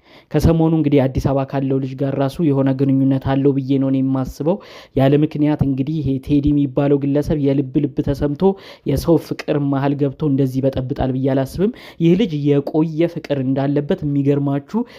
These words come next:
ከሚለቃቸው ቪዲዮዎች በደንብ ለመረዳት እየቻልኩ ነው፣ እየሞከርኩ ነው። እስቲ ሌሎቹንም ላሳያችሁ። ጋ ደግሞ እዩት እንግዲህ ይኸው ይሄ እየዘፈነላት ነው።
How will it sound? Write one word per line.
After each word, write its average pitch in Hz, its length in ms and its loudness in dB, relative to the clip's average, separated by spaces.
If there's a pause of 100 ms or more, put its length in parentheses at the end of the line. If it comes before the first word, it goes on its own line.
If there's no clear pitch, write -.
(140)
ከሚለቃቸው 143 680 0
ቪዲዮዎች 139 340 -4 (120)
በደንብ 139 440 2
ለመረዳት 131 640 -4 (120)
እየቻልኩ 135 600 -4
ነው፣ 165 140 -2 (100)
እየሞከርኩ 139 640 -4
ነው። 160 160 0 (320)
እስቲ - 180 -2 (160)
ሌሎቹንም 143 640 2
ላሳያችሁ። 127 680 -2 (1000)
ጋ 151 120 4
ደግሞ 151 260 2 (240)
እዩት 143 320 2
እንግዲህ 127 340 -2 (1120)
ይኸው 160 240 2
ይሄ 135 180 -2
እየዘፈነላት 127 960 -2
ነው። 208 160 -2